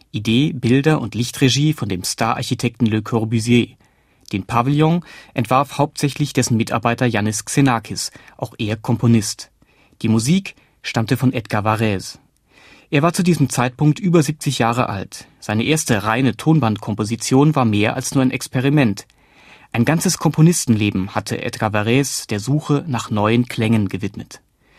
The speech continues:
Der gebürtige Franzose mit der Wahlheimat U S A hatte seine Jugendwerke im spätromantischen Stil vernichtet. Viele spätere Aufführungen seiner Musik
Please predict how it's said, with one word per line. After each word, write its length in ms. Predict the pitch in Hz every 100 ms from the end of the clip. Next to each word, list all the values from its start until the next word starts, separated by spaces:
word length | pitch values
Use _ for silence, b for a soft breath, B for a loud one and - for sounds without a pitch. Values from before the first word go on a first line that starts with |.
| b b b
Der 80 | 131
gebürtige 460 | 160 185 202 147 127
Franzose 580 | 120 - 117 127 160
mit 160 | 165 117
der 120 | 104
Wahlheimat 640 | 101 120 120 123 117 120 131
U 100 | 104
S 180 | -
A 360 | 117 107 139 160 B B B B
hatte 200 | 135 151
seine 200 | 127 117
Jugendwerke 800 | 113 165 180 139 139 139 170 170
im 180 | - 107
spätromantischen 920 | - - 123 127 117 110 - - 104
Stil 560 | - - 123 139 147 151 B
vernichtet. 720 | _ - 127 120 - 98 - _ _ _ _ b b b b
Viele 240 | 175 190
spätere 520 | - - 135 151 113 -
Aufführungen 600 | 117 - 117 104 101 98
seiner 220 | 104 104
Musik 420 | 110 123 156